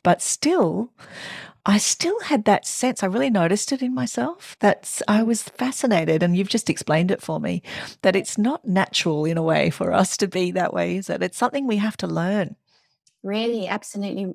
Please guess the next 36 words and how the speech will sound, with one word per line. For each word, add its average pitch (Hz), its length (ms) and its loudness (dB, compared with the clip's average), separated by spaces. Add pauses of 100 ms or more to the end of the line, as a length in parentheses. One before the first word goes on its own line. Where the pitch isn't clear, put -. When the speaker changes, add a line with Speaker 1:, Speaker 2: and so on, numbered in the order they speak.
(100)
Speaker 2:
absolutely. 185 960 -6
And, 196 340 -4 (100)
and, 190 240 -4 (160)
uh, - 80 -10 (260)
overlaying 196 600 -2
it 185 180 -6
with 185 140 -8
the 180 80 -12
socialization 180 1160 -4
of, 165 280 -8 (640)
especially, 175 720 -4
you 170 160 -2
know, 165 240 -4 (760)
if - 460 -6
we 185 80 -6
talk 180 400 -8
to 175 540 -2 (120)
gender 180 300 -2
stereotypes 180 1040 -4
and 175 360 -6
ridiculous, 175 840 -6
ludicrous 175 640 -6
socialization 170 960 -6
into 165 300 -6
this 175 300 -4
needs 170 240 -4
to 170 100 -12
be 165 140 -2
that 170 300 -8
and 170 120 -6
that 175 140 -8
needs 180 220 -10
to 175 100 -14
be 170 140 -4
that. 180 220 -2
Speaker 1:
Yes. - 100 -20